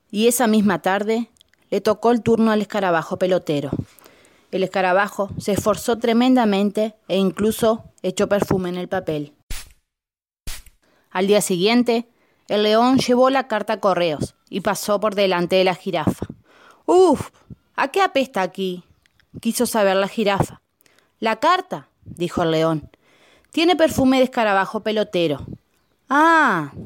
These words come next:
dijo la jirafa, "me gustaría leerla". Y la jirafa leyó:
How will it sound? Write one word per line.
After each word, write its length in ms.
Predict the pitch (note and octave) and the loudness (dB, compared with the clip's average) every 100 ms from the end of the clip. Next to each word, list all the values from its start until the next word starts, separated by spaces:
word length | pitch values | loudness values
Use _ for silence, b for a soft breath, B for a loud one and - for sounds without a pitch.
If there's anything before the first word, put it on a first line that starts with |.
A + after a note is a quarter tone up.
| - | -12
dijo 260 | E3+ D#3 F3+ | -10 -4 -2
la 100 | F3 | -2
jirafa, 480 | - F#3 G3 - - - _ | 0 -2 -2 -8 -16 -20 _
"me 160 | E3+ G3 | -2 2
gustaría 520 | G3+ - G#3 G3+ A3 | 2 2 -4 -4 -4
leerla". 520 | B3 A#3 A3+ F#3+ C#3 - - _ _ _ _ - | -2 0 0 0 -4 -12 -20 _ _ _ _ -6
Y 100 | G#3 | -2
la 120 | G#3 | -2
jirafa 440 | - G3+ G3 A3 | -2 -2 -2 0
leyó: 400 | G#3+ G3+ F3+ C#3 | -2 -2 -4 -6